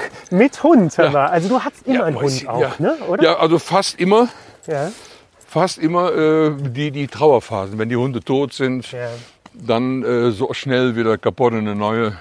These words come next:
Speaker 1: Das
Speaker 2: Das
Speaker 1: ist
Speaker 2: soll's
Speaker 1: irgendwie nicht.
Speaker 2: nicht.
Speaker 1: Muss
Speaker 2: Ja.
Speaker 1: die Trauerphase muss
Speaker 2: Mhm.
Speaker 1: ordentlich abgelaufen sein. Und
Speaker 2: Mhm.
Speaker 1: Gott sei Dank haben wir jetzt so seit ungefähr einem Jahr wieder einen Hund. Der Hund davor, der ist dann wieder jetzt so.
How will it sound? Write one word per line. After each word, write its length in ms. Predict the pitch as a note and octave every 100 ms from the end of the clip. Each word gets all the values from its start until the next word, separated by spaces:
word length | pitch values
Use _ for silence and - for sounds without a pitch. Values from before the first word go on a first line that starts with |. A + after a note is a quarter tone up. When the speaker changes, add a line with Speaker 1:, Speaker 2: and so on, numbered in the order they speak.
| -
Speaker 1:
Das 60 | -
Speaker 2:
Das 80 | B2+
Speaker 1:
ist 40 |
Speaker 2:
soll's 140 | A2 A2 G2
Speaker 1:
irgendwie 100 | G2
nicht. 120 | G#2
Speaker 2:
nicht. 100 | A2+
Speaker 1:
Muss 120 | C3
Speaker 2:
Ja. 40 | B2
Speaker 1:
die 100 | C#3
Trauerphase 600 | - B2 B2+ - B2+ A2+
muss 320 | A2 A2 - - - -
Speaker 2:
Mhm. 180 | C3+ A2+
Speaker 1:
ordentlich 720 | A2 A2+ A#2+ G2+ F#2+ - - -
abgelaufen 600 | G#2 G#2+ - A2+ G2+ G2
sein. 280 | G#2 G2+ F#2+
Und 80 | F#2+
Speaker 2:
Mhm. 300 | G2 G2 A2
Speaker 1:
Gott 160 | A2 A2
sei 80 | G2+
Dank 180 | F#2+
haben 140 | E2 F#2
wir 60 | F2+
jetzt 120 | E2+
so 160 | F#2 F2+
seit 180 | E2+ - - -
ungefähr 600 | A#2 G#2+ G2 - F2+ E2+ - F3
einem 160 | F#2+ G2
Jahr 320 | F#2 F2+ F#2
wieder 160 | F#2
einen 140 | F#2 F#2+
Hund. 340 | A2+ A#2+ C3+ _
Der 140 | E2+
Hund 200 | F#2 G2
davor, 440 | E2 - G#2+ G2 G#2
der 140 | F#2+
ist 200 | F#2 -
dann 220 | F2+ F2
wieder 160 | F#2 F2 F#2+
jetzt 200 | G2 -
so. 240 | - F#2